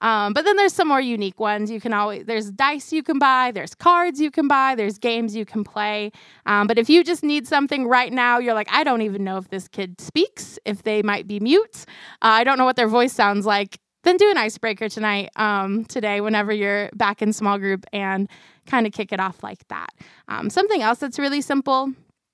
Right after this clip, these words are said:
and you might already be doing it, is just directed questions. Uh, a lot of times, kids feel uncomfortable just jumping in and, like,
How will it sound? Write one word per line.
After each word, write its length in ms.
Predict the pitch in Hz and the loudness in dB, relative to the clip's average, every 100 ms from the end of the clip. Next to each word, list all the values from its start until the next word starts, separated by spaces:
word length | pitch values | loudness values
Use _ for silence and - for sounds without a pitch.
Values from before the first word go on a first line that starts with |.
| _ _ _ - | _ _ _ -10
and 140 | 240 247 | -4 -2
you 60 | |
might 180 | 254 254 | 0 0
already 340 | 233 220 208 214 | 0 0 -4 -6
be 140 | 214 | -8
doing 340 | 196 196 202 208 | -8 -6 -6 -6
it, 140 | - | -6
is 140 | 214 202 | -6 -4
just 300 | 220 - 196 | -6 -6 -6
directed 640 | 208 202 196 _ 202 196 | -2 -2 -4 _ -12 -12
questions. 840 | - 190 - - - - 247 240 - - - _ - | -16 -18 -16 -14 -12 -10 -10 -12 -18 -20 -20 _ -6
Uh, 120 | 202 | -4
a 60 | 226 | 2
lot 220 | 240 262 | 2 2
of 80 | 262 | -2
times, 640 | 262 233 226 220 208 - - _ - | -4 -2 -2 -4 -6 -12 -20 _ -12
kids 600 | - 247 240 208 - - - _ _ _ | -4 -2 -2 -4 -14 -20 -20 _ _ _
feel 300 | - 359 349 | 2 4 4
uncomfortable 800 | 294 262 247 240 277 240 277 277 | 2 2 0 0 -2 2 2 2
just 300 | 240 240 208 | 0 -6 -6
jumping 460 | 196 233 247 240 214 | -2 0 2 0 0
in 320 | 208 226 226 | 0 0 0
and, 160 | 214 202 | -2 -2
like, 360 | 202 208 208 | -2 -4 -8